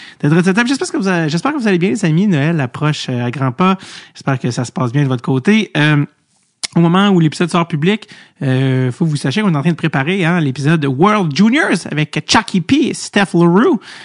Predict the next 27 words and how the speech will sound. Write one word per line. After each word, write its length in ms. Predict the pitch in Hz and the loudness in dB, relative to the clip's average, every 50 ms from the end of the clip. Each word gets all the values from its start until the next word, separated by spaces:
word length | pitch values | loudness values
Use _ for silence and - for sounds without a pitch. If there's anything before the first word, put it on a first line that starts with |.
| - - _ | -20 -20 _
Donc, 260 | 151 147 156 160 - 165 | 0 2 2 2 2 0
euh, 60 | 135 | -2
si 140 | - - 151 | 0 0 -2
vous 60 | 139 | 0
voulez 180 | 143 160 170 | 4 2 2
poser 400 | 165 - 156 143 131 127 165 175 | 2 2 0 0 2 2 2 2
directement 480 | 165 147 143 127 - 143 147 156 160 160 | 2 2 -2 -2 0 0 0 2 0 0
vos 100 | 135 139 | -2 -2
questions 320 | 135 143 135 - 165 160 | -2 -4 -2 0 0 0
aux 60 | 147 135 | 2 2
gars, 100 | 156 160 | 2 0
vous 80 | 147 | 0
savez 240 | 135 - 143 143 147 | -2 -2 -2 -2 -2
quoi 140 | - 135 123 | -2 -4 -2
faire. 260 | - 180 185 185 175 - - - _ | 0 2 2 2 0 -4 -10 -18 _
Ça 160 | - 165 170 | -4 -2 -2
se 80 | 160 | -4
passe 300 | - - 196 196 175 165 | -2 -2 0 0 0 -2
en 100 | 160 147 | -2 -2
exclusivité 600 | 147 151 - - - 151 147 143 127 - - 165 | -2 -4 -4 -6 -6 -4 -4 -4 -4 -2 -2 -2
sur 180 | 156 - 202 - | -2 -2 -6 -4
Patreon. 460 | - 160 139 - - 139 143 151 151 - - - - _ | -4 -6 -6 -4 -4 -4 -2 -2 -4 -4 -8 -20 -16 _
Dépêchez-vous 540 | - 135 - 131 127 - - 131 123 143 151 | -6 -4 -2 -2 -4 -2 -2 -2 -2 0 0
d'aller 240 | 139 127 120 120 127 | 0 0 -2 -2 -4
poser 420 | 123 - 131 127 123 135 143 143 - - - _ _ _ | -4 -4 -4 -2 -2 -2 -2 -2 -4 -8 -20 _ _ _
vos 120 | - 143 | -6 -2
questions 480 | 135 139 123 - - 151 147 143 143 | -2 -4 -4 -4 -4 -4 -2 -2 -4